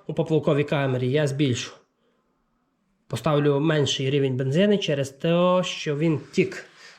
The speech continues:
Дуже сильно тік. Може, і прийдеться замінити іголки. Ну, я зараз наглядно Передивлюся все, може, якісь у себе знайду іголки. Зараз щось будемо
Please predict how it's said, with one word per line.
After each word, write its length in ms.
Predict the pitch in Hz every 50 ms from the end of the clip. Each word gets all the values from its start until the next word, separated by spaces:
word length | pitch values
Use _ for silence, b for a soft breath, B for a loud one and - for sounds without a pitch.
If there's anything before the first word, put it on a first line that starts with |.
| B -
Дуже 220 | 160 170 160 170
сильно 320 | 160 - 180 165 165 170 165
тік. 280 | 165 - 156 - -
Може, 280 | 131 147 190 190 170 185
і 40 | 170
прийдеться 480 | - 156 151 147 175 180 175 - 180
замінити 540 | 156 160 160 156 151 160 170 160 - - 156
іголки. 520 | 147 147 139 135 117 110 - - - - B B B B B B B
Ну, 160 | 190 196 196 - -
я 360 | 151 160 160 151 135 - - -
зараз 320 | 143 151 143 139 127 -
наглядно 400 | 156 139 156 147 135 123 127 127 120 B B B B B B B
Передивлюся 560 | - 135 139 151 170 226 233 202 160 - - 143
все, 220 | 135 - 147 131
може, 260 | 139 143 139 127 135
якісь 220 | 135 131 - 131 -
у 40 |
себе 240 | - - 196 170 170
знайду 240 | 160 156 143 139 139
іголки. 400 | 139 139 135 139 131 127 - 123
Зараз 260 | 120 151 151 147 127
щось 160 | - - 131
будемо 360 | 135 139 143 147 139 135 131